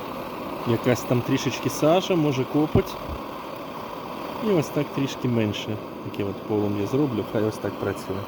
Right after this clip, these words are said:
От, тому всім дякую, що були зі мною. Дякую, що дивились ось це відео. Дякую вам за всі ваші коментарі. Пишіть свої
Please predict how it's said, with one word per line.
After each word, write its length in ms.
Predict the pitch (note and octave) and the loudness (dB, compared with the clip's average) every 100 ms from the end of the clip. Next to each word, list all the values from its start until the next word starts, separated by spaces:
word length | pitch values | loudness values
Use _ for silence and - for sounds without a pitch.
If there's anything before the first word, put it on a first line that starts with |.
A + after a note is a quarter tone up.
| - - - - - - D#3+ | -8 -10 -8 -8 -8 0 6
От, 200 | C#3+ - - | 6 6 2
тому 340 | E3+ F#3+ A3 E3 | 2 4 4 2
всім 300 | - F3 D3 B2+ | 4 4 6 6
дякую, 540 | C#3+ - B2+ A2+ G#2+ G#2 - | 4 6 4 4 2 -2 -8
що 520 | - C3 A#2+ A2+ A2 - - - - - B2 | -2 4 6 4 2 -4 -10 -10 -10 -8 -2
були 260 | A#2+ A#2+ A2 | 2 4 4
зі 120 | G#2+ | 2
мною. 380 | A2 E3+ G3 F3 - _ _ _ _ - | -2 -2 -4 -8 -14 _ _ _ _ -2
Дякую, 480 | A#2 G#2 G2+ G2 | 0 0 -4 -6
що 380 | - - F2 E2 - | -8 -8 -6 -6 -8
дивились 640 | G2+ G2+ G2+ F2+ - - - _ - | -2 0 2 0 -2 -10 -20 _ -12
ось 160 | - - | -10 -10
це 260 | - F#2+ - _ _ - - _ - | -10 -10 -10 _ _ -20 -20 _ -6
відео. 460 | G2+ D#3+ D#3 C#3+ C3 _ _ _ - _ _ C3 | 0 2 2 0 -4 _ _ _ -20 _ _ 2
Дякую 360 | B2 - G2+ | 2 2 0
вам 260 | G2+ F#2 F2+ | 0 -2 -4
за 280 | G2 F2+ F2+ | -6 -8 -8
всі 240 | - G2 | -10 -6
ваші 340 | F#2+ F2 - G2 | -6 -8 -10 -8
коментарі. 600 | A2 G#2 - C#3+ G#3+ A3 _ - | -4 -4 -2 -2 -2 -6 _ -4
Пишіть 360 | B2+ - A#2+ | -2 -2 -6
свої 420 | - F2+ G2 F#2 | -6 -6 -4 -4